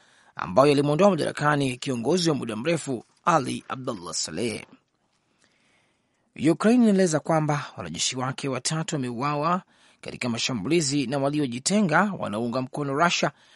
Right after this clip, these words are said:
katika saa ishirini na nne zilizopita katika ghasia mpya huko mashariki mwa Ukraine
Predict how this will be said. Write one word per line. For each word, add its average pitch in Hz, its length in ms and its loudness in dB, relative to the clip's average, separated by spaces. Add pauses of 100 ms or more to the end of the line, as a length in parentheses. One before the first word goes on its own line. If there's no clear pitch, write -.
(140)
katika - 240 -2
saa - 340 2
ishirini 165 320 0
na 165 60 0
nne 170 320 2
zilizopita 127 720 0 (420)
katika 85 220 -8
ghasia 160 380 0
mpya 196 320 0
huko 165 280 2
mashariki 147 580 0
mwa 135 120 -4
Ukraine 151 500 0